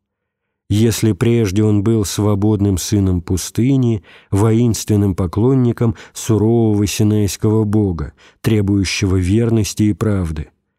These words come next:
то теперь его благополучие и сама жизнь оказались в зависимости от капризов климата,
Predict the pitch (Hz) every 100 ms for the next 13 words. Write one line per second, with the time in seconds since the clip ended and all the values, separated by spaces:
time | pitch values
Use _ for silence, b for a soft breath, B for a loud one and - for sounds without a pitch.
0 | _ _ _ _ - 117 104 120 156 170
1 | 135 127 131 131 104 104 104 92 101 107
2 | 156 156 - 127 123 110 95 110 101 98
3 | 92 98 160 147 - B B 113 101 110
4 | 120 180 170 - 104 98 104 120 - 135
5 | 131 - 120 113 - 107 98 120 151 135
6 | - - 113 107 95 85 - 71